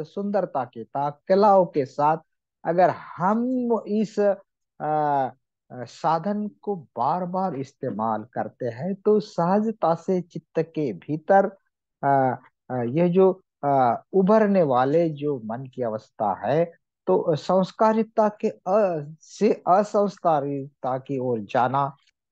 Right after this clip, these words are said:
और इसलिए हमें यह, आ, सम्यक दृष्टि के उगम होने के लिए, विकसित करने के लिए, आ, यह तीनों प्रतिमाएं मदद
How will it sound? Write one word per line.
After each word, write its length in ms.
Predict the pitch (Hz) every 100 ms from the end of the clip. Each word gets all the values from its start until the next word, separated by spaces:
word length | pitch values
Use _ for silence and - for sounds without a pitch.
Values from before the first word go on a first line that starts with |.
| _ -
और 240 | 147 143 202
इसलिए 460 | 208 - 196 180
हमें 400 | 139 139 156 160 165 _ _ -
यह, 260 | 120 139 147 156 - _
आ, 460 | 123 123 123 120 117
सम्यक 500 | 113 - 185 196 143
दृष्टि 320 | 131 127 151
के 280 | 143 135 131 135
उगम 280 | 139 151
होने 300 | 123 113 120
के 160 | 113 117
लिए, 140 | 123
विकसित 540 | 123 165 190 180 190 -
करने 360 | 147 117 123
के 120 | 120 120
लिए, 240 | 123 120 _ _ _ 120
आ, 100 | 120
यह 400 | 117 120 120 117 - _ -
तीनों 480 | - - 226 214 185
प्रतिमाएं 680 | - 131 - 131 120 120 110
मदद 300 | 101 110